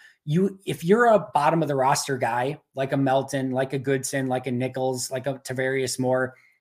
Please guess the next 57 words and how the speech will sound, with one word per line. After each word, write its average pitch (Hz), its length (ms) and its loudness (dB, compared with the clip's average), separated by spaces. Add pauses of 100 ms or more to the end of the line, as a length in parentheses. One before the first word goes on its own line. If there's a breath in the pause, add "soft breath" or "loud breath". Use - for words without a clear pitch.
you 160 120 2
need 220 160 4
everything 151 500 0
to 131 60 -2
go 123 160 0
right. 110 300 -6 (440 soft breath)
You 156 140 -2
can't 185 220 2
have 165 100 4
anything 139 380 -2
to 127 60 -2
go 123 100 -2
wrong. 117 220 0
You 139 60 0
have 147 120 -2
to 151 60 -8
be 139 120 -2
in 127 140 -2
peak 190 220 -2
condition. 165 400 -2
You 143 60 0
have 135 120 0
to 123 200 0 (200 loud breath)
show 175 340 2
out 170 180 6
in 160 180 0
preseason. 147 520 -4
You 143 100 -2
have 131 100 -4
to 131 80 -10
show 156 200 2
out 151 120 6
in, 147 240 -4
in 139 160 -2
training 139 340 -4
camp 135 260 -6 (260 loud breath)
because 143 220 -4
your 160 140 -2
odds 170 240 4
of 165 60 2
making 165 260 0
the, 143 220 0
the 139 100 -4
fifty-three 156 600 -4
are 131 180 0
already 143 600 2 (260 loud breath)
compromised 151 540 0
just - 180 -8
because 143 280 -2
you're 156 160 2
a, 139 160 2 (180)
a 139 80 -2
late 151 260 -2
round 143 240 0
guy 147 200 2
or 131 140 2
a 120 180 0